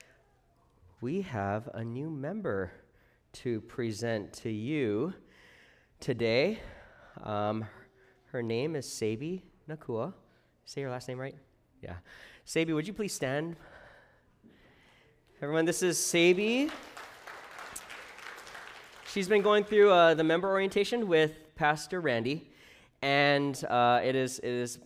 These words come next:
Pastor Randy and the elders, uh, Pastor Randy and Pastor Bill's, uh, recommendation to put, put her forward for a membership, uh, to be received by you,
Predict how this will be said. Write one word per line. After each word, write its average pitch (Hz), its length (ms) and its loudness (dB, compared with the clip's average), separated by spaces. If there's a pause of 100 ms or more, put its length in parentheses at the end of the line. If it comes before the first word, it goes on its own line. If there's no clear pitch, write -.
(140)
Pastor 135 380 -2
Randy 135 360 0
and 123 180 -2
the 120 60 0
elders, 127 540 -2 (440)
uh, 113 340 0
Pastor 131 420 -4
Randy 135 180 2
and 131 100 -2
Pastor 135 300 -2
Bill's, 131 480 2 (220)
uh, 113 80 -6
recommendation 175 720 0 (480)
to 147 160 0
put, - 440 -4
put 143 140 0
her 143 60 0
forward 147 360 2
for 143 120 -2
a 131 40 2
membership, 190 640 0 (540)
uh, 117 80 -2
to 127 140 -14
be 147 100 -2
received 151 760 -2
by 127 520 4
you, 139 360 2